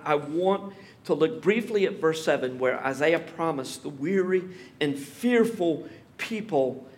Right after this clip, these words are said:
that God's chosen one would establish a kingdom that would expand, and the peace of the kingdom would expand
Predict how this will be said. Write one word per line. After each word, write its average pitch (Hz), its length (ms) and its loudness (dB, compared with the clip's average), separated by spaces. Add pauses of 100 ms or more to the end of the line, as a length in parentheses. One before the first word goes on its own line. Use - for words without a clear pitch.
(220)
that 160 300 6
God's 196 440 4
chosen 202 680 4
one 131 380 -2
would 135 120 0
establish 165 600 -2
a 180 40 -4
kingdom 160 420 -4
that 139 140 -4
would 135 120 -2
expand, 165 560 2
and 147 120 -2
the 170 80 2
peace - 400 -8
of - 120 -14
the 180 80 -6
kingdom 165 380 -12
would 156 120 -6
expand - 720 -8